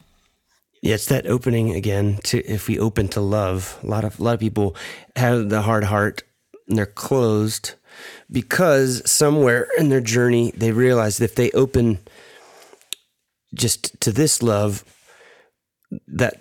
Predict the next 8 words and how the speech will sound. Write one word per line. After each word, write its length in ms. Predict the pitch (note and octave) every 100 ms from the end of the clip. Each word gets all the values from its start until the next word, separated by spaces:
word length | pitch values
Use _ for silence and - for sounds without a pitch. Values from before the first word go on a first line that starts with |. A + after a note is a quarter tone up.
| -
that's 220 | B2+ A#2
a 60 | A2
vulnerability. 1040 | A2+ A2 G#2 G2 B2 A2+ F#2 G#2 G2 - - _ _ _ - _ -
There's 180 | G#2+ G2+
some 260 | C3 A#2
sort 220 | - A#2+ G#2+
of 200 | G2 - _ -
unacknowledged, 920 | A#2+ A#2 G#2+ G#2+ A2 A2+ G2+ F#2 -